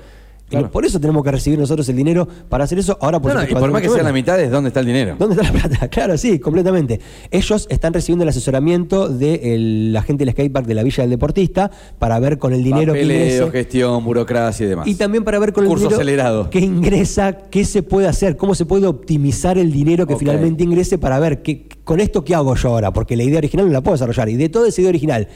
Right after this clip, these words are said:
Speaker 1: ¿qué es lo que
Speaker 2: Ah,
Speaker 1: efectivamente
Speaker 2: por ahí
Speaker 1: puedo hacer?
Speaker 2: sacás un mini RAM, sacás esto, sacás el otro, achicás el, el objetivo y se hace
Speaker 1: Bien.
Speaker 2: igual.
Speaker 1: Perfecto, estoy hablando con una persona que más o menos conoce el tema, así
Speaker 2: <laughs>
Speaker 1: que vamos más o menos por ahí.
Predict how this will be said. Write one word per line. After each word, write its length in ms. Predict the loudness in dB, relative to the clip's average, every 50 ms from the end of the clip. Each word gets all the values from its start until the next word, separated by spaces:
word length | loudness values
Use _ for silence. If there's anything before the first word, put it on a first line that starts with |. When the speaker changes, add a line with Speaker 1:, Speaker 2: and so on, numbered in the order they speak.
| -20 -16 -6
Speaker 1:
¿qué 80 | -2 0
es 60 | 0
lo 60 | 2 2
que 60 | 0
Speaker 2:
Ah, 80 | 0
Speaker 1:
efectivamente 320 | 0 0 0 0 0 2 0
Speaker 2:
por 40 | 0
ahí 60 | 0
Speaker 1:
puedo 80 | 0
hacer? 160 | 0 0 0 0
Speaker 2:
sacás 240 | 0 -2 -2 -2
un 100 | -4 -2
mini 180 | -2 0 0 0
RAM, 360 | 0 0 0 0 0 -2 -4
sacás 340 | -4 -4 -2 -2 -2 -2 -2
esto, 220 | -4 -2 -2 -2
sacás 260 | -2 -2 -2 -2 -2 -2
el 140 | -2 -2
otro, 180 | -2 -2 -2 -4
achicás 400 | -4 -4 -6 -2 -2 -2 -2 -2
el, 380 | -2 -2 -2 -2 -2 -2 -4 -2
el 160 | -2 -2 0
objetivo 640 | 0 0 -2 -4 -4 -2 0 0 0 2 2 2 2
y 220 | 0 0 -2 -2 -4 -4 -4
se 120 | -4 -2
hace 120 | -2 0 0
Speaker 1:
Bien. 100 | -2 -2
Speaker 2:
igual. 260 | -4 -6 -8 -10 -6
Speaker 1:
Perfecto, 440 | -4 -4 -2 -2 -4 -6 -4 -4 -4
estoy 160 | -4 -2 -2
hablando 180 | -2 -2 0 0
con 80 | 0
una 60 | 0 0
persona 260 | 0 0 0 -2 -2
que 60 | -2
más 180 | -2 -2 -2 0
o 40 |
menos 120 | 0 0 0
conoce 240 | 0 0 0 0 0
el 120 | 0 0
tema, 240 | 2 2 2 2 2
así 240 | 0 0 0 0 0
Speaker 2:
<laughs> 40 | 2
Speaker 1:
que 160 | 0 0 0
vamos 280 | 0 0 0 2 0 0
más 100 | 0 0
o 60 | 0
menos 120 | 0 0 0
por 100 | 0 0
ahí. 220 | 2 2 0 0